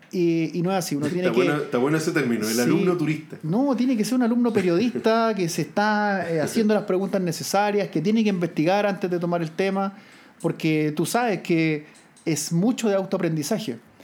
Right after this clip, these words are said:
Speaker 1: Entonces, una de las cosas que le diría, mira, si tú quieres estudiar ingeniería, perfecto, anda y te van a enseñar, te van a dar libros y un montón de cosas, pero ahí, desde ahí van a aprender de cero.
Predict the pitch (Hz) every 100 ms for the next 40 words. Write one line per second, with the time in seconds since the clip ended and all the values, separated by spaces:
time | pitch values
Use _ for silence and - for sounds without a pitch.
0 | - - _ 151 127 196 165 202 - 208
1 | 226 190 226 220 226 202 160 135 135 170
2 | 185 220 226 220 220 220 220 214 254 320
3 | 392 480 - _ 165 - 143 - 165 240
4 | 240 226 220 214 208 - 170 120 - -
5 | 160 143 135 139 180 190 180 160 151 185
6 | 180 131 - - 156 160 156 156 160 180
7 | 240 226 214 202 190 190 175 165 120